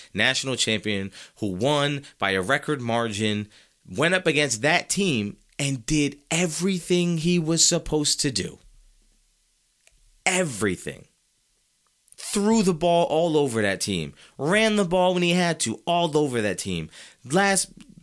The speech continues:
last minute of the, of the, of the game, had to make a drive to get in the field goal range to win the game. Got him there. And if not for, some people think, a shaky play call, come on.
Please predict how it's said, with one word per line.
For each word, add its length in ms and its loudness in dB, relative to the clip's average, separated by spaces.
last 340 0
minute 240 2
of 120 0
the, 260 -4
of 80 0
the, 200 -4
of 80 -2
the 100 -2
game, 380 2
had 200 2
to 60 -4
make 180 0
a 60 2
drive 320 0
to 80 -6
get 80 0
in 60 -4
the 60 -6
field 220 0
goal 120 2
range 320 -2
to 80 -4
win 200 0
the 80 -2
game. 320 0
Got 320 0
him 140 -2
there. 340 -10
And 140 2
if 160 0
not 360 2
for, 400 2
some 280 -2
people 280 -2
think, 240 -2
a 80 -2
shaky 560 0
play 320 -2
call, 500 -4
come 220 -4
on. 180 -14